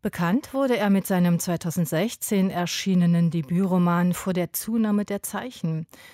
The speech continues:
einer sehr sprachsensiblen Auseinandersetzung mit den Rätseln der Ankunft. Dieser Roman bekam einige Preise, darunter den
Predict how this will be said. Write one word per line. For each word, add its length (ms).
einer 340
sehr 240
sprachsensiblen 1200
Auseinandersetzung 1080
mit 240
den 100
Rätseln 480
der 160
Ankunft. 640
Dieser 180
Roman 460
bekam 320
einige 320
Preise, 560
darunter 440
den 240